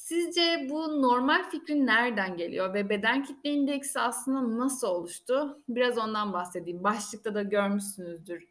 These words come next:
Irkçı ve yanlış bir yaklaşım olduğunu düşünüyorum. Ve ben değil, aslında tüm dünya böyle düşünüyor. Ve biraz bunun geçmişine gidersek,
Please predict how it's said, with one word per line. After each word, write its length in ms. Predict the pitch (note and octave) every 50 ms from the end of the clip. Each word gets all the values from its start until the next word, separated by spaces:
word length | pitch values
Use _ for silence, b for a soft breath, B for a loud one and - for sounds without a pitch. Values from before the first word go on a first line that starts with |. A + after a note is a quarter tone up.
| _ _
Irkçı 600 | A3 A#3 G#3+ G3+ - - - - B3 B3 B3 A#3
ve 100 | A3+ A3
yanlış 560 | G#3+ G3+ F#3+ F#3+ G3+ G#3+ A#3 C4 C4 B3 -
bir 60 | G#3+
yaklaşım 560 | G3 F3+ F3 F3 - - E3+ - - F3+ E3+ E3+
olduğunu 460 | E3+ - - - D#3 - C#4 - F3+
düşünüyorum. 600 | F3+ - - F#3+ F3+ F3+ F3 F3 E3+ A3+ D#4+ - B B B B B B B B -
Ve 140 | A3 G#3
ben 280 | A#3 A#3+ A#3+ A#3+ A#3+ A#3
değil, 180 | A#3+ A#3 G3+ - -
aslında 360 | F#3+ F#3 - - G#3 G#3 G#3
tüm 200 | - C#4+ C4+ B3
dünya 360 | A#3 G#3 F#3+ E3+ E3 D#3+ D#3+
böyle 260 | E3 - - - -
düşünüyor. 480 | - - - - G3 G#3+ A#3+ C4+ D#4 F4 - B B B B B B B B B _
Ve 300 | B3+ C4 C4 C4 C4 - - - - _ _ _ _ _ _ _ -
biraz 340 | D4 D4+ C#4+ C#4 C4+ A#3+
bunun 300 | A#3+ C4 C#4+ D4 C#4+ A#3
geçmişine 560 | G#3 A#3 A3 A3+ - A#3 A#3 - C4+ C#4 C#4+ C#4+
gidersek, 680 | C4 C#4 C#4+ D4 D4+ D#4 D#4 - - A3 A#3 B3 -